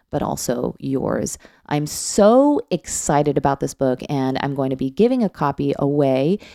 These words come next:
to one lucky reader or listener. Sign up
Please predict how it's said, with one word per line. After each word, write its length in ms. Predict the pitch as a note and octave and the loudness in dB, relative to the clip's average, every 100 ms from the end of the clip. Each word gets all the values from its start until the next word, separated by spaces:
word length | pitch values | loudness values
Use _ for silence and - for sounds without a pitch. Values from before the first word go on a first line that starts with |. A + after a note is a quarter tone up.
| - | -10
to 180 | - E3+ | -2 0
one 400 | D#3 E3 A3+ B3 | 2 2 2 -2
lucky 560 | - D3+ C3+ - C3+ C3 | -2 -2 -2 -2 -4 -4
reader 540 | C#3 C#3 C#3 C3+ C3+ - | -4 -2 0 0 -2 -2
or 220 | C#3 C3+ | -2 -2
listener. 560 | C3 B2+ - - G1+ - - _ | -2 -6 -6 -6 -4 -6 -12 _
Sign 460 | - - E3 D#3+ G3 | -12 -4 -2 0 0
up 180 | A3+ | 0